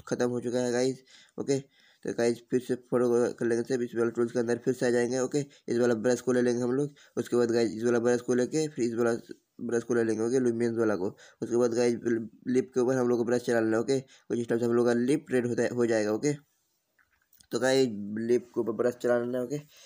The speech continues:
उसके बाद गाइस, आप लोगों को आ जाना है इस वाला टूल के, इस राइट वाला आइकन पे क्लिक करके फोटो कर लेना सेव, ओके। उसके बाद गाइस, आप लोगों को इस वाला टूल्स के अंदर क्लिक करना है।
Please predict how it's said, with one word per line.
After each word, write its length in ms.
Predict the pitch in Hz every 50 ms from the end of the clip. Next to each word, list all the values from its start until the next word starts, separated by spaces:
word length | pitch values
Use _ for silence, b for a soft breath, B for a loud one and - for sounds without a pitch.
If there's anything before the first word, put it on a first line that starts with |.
| B B B B B -
उसके 180 | 113 - - 117
बाद 120 | 123 117 110
गाइस, 280 | 127 123 123 123 120
आप 120 | 113 110 110
लोगों 200 | 120 120 120 113
को 60 | 123
आ 40 | 120
जाना 240 | 120 120 120 135
है 180 | 143 143 - 127
इस 80 | 123 120
वाला 120 | 117 117
टूल 180 | 107 113 120 113
के, 100 | 107 107 - - - - - -
इस 160 | 127 113 - - - - - -
राइट 180 | 117 117 110
वाला 140 | 113 113 117
आइकन 200 | 117 120 120 120
पे 80 | 120 117
क्लिक 220 | - 120 117 110
करके 200 | 117 113 120 127
फोटो 200 | 127 123 120 113
कर 120 | 101 117
लेना 140 | 113 113 117 113
सेव, 260 | - - 120 113 113
ओके। 140 | 120 - 143
उसके 420 | 143 - - - _ - 113 113
बाद 240 | 117 117 123 123 113
गाइस, 180 | 113 123 120 98
आप 120 | 113 110 117
लोगों 160 | 120 120 117
को 100 | 120 120
इस 100 | 120 120
वाला 120 | 120 120
टूल्स 220 | 113 - 123 117 -
के 80 | 127
अंदर 160 | 123 120 120
क्लिक 260 | - - 123 120 117 -
करना 220 | 120 110 107 107
है। 100 | 110